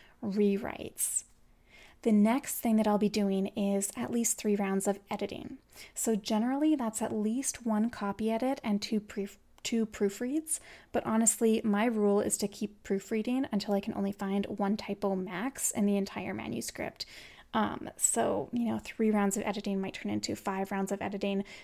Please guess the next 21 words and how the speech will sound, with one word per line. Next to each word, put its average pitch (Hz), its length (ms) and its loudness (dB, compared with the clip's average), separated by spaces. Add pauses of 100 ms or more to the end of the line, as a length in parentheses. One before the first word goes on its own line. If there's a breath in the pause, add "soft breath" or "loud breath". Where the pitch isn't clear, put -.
(160 loud breath)
especially 214 480 0
dependent 202 540 2
on 196 360 0 (300 loud breath)
if 202 280 2
I'm 202 160 4
going 202 300 2
to, 202 500 0
you 214 80 2
know, 202 80 4
I 196 80 0
always 214 380 4
edit 202 260 0
it. - 360 -2 (180)
The 208 100 -2
final 208 380 2
proofread 208 440 2
is 196 100 -2
always 202 360 2
on 196 240 0
Kobo, 220 580 -2 (440 loud breath)
um, 202 580 2